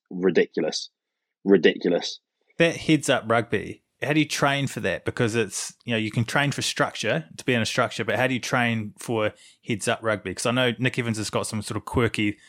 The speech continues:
Speaker 2: little things that he puts you guys through, hasn't he?
Speaker 1: Yeah, we do, we do this game called Bozo, which is basically there's three teams and you just kind of mix, mix and mix out. And it's, it's pretty much like a big game of touch where you're just looking for mismatches.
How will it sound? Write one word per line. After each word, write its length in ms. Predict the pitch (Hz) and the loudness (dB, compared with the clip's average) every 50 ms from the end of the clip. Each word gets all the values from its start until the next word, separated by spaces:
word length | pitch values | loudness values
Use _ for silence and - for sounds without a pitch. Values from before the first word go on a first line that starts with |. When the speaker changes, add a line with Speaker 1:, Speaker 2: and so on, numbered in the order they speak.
| - _ _ | -20 _ _
Speaker 2:
little 160 | 117 110 107 | -2 -2 -2
things 320 | - - 135 117 110 101 | 0 0 0 0 0 0
that 80 | - 107 | -2 -6
he 80 | 98 92 | -6 -6
puts 240 | - - 90 - | -6 -8 -6 -4
you 80 | - 101 | -4 -2
guys 240 | 98 95 92 - - | -2 -2 -2 -2 -4
through, 140 | - 98 107 | -2 -2 -2
hasn't 240 | 110 98 - 98 | -2 -2 -4 -8
he? 140 | 90 87 - _ _ _ _ _ | -8 -10 -12 _ _ _ _ _
Speaker 1:
Yeah, 240 | - 110 110 104 98 | 6 8 8 8 8
we 120 | 95 110 107 | 8 6 8
do, 360 | 98 131 127 127 127 117 104 - | 10 10 10 10 10 8 6 4
we 100 | - 127 | 0 4
do 100 | 123 139 | 6 8
this 140 | 127 123 - | 6 6 6
game 240 | - 127 117 113 110 | 6 6 4 4 4
called 220 | - 117 101 - | 2 2 2 6
Bozo, 440 | - 120 123 123 123 107 104 98 98 | 6 8 10 10 8 8 8 6 6
which 180 | 95 104 - - | 4 2 0 0
is 40 | 92 | 2
basically 320 | 117 107 98 - - 101 | 4 4 4 4 4 4
there's 160 | 104 104 - | 4 4 4
three 300 | - - 127 123 120 110 | 4 4 6 6 6 6
teams 360 | - 127 120 113 113 104 92 | 6 4 4 4 4 2 -2
and 80 | 101 101 | -2 -2
you 60 | 101 | 0
just 160 | 92 110 - | 0 0 2
kind 180 | - 107 101 101 | 4 4 4 4
of 100 | 98 101 98 113 | 4 -2 -4 0
mix, 260 | 117 117 110 110 - - | 4 4 4 4 4 4
mix 240 | 120 123 - - - | 4 4 4 4 2
and 100 | 113 110 | 2 4
mix 160 | 107 - - | 2 2 6
out. 220 | 123 110 104 101 - | 8 8 8 8 8
And 100 | 104 101 | 6 2
it's, 240 | 101 - - - - _ _ _ _ _ _ _ _ | 2 2 0 -6 -6 _ _ _ _ _ _ _ _
it's 100 | _ - | _ 0
pretty 200 | - - 190 156 | 4 6 8 10
much 180 | 139 127 107 95 | 10 8 8 8
like 140 | 113 104 - | 6 6 6
a 60 | 104 | 6
big 180 | - 107 104 - | 6 6 6 8
game 180 | 110 101 95 | 6 6 6
of 80 | 95 - | 4 4
touch 300 | - 120 117 - - - | 6 6 6 6 6 6
where 80 | 107 101 | 8 8
you're 60 | 101 | 8
just 160 | - - - | 8 8 8
looking 260 | 123 123 - - 107 | 10 8 8 8 4
for 80 | 98 110 | 4 6
mismatches. 800 | 107 113 104 - - 110 107 - - - 110 104 104 95 - | 6 6 4 4 4 4 4 4 4 6 6 6 6 6 2